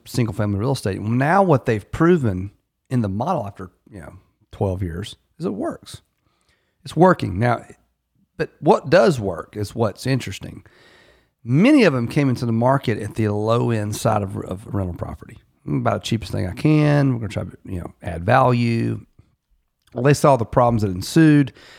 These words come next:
in bad neighborhoods and, and, and properties that were not, uh,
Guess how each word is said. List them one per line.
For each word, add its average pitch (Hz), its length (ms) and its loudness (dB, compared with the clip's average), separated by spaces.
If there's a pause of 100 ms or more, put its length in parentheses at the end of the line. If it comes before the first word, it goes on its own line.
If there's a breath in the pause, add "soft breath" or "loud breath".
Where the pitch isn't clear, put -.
(140 loud breath)
in 98 160 -4
bad 95 260 -6
neighborhoods 120 640 0
and, 87 260 -10
and, 90 220 -10
and 90 280 -10
properties 101 420 -2
that 98 100 -10
were 90 140 -8
not, 95 320 -8 (640)
uh, - 400 -12